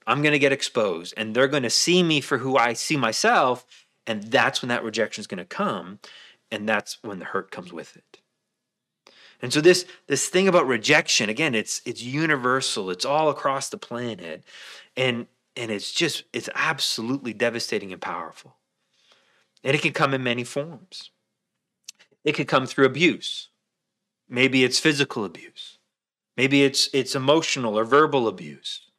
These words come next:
Maybe it was sexual abuse growing up. And, and so we could experience it in a, in a very negative and very harsh way.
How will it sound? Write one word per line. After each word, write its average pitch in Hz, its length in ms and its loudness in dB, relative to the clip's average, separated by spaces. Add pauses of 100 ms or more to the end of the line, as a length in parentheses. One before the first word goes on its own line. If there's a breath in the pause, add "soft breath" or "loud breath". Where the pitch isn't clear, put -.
(500)
Maybe 110 140 -6
it 127 80 0
was 127 160 -2
sexual 113 420 -2
abuse 85 280 -12
growing 78 360 -12
up. - 240 -20 (960)
And, 120 160 -6
and 131 160 -4
so 139 120 0
we 123 160 0
could 123 160 -2
experience 139 760 0
it 117 160 -4 (220 loud breath)
in 117 140 -6
a, 107 220 -2
in 110 120 -6
a - 20 -6
very 120 400 0 (220)
negative 120 560 0
and 104 120 -4
very 104 200 0
harsh - 480 -4
way. 78 100 -16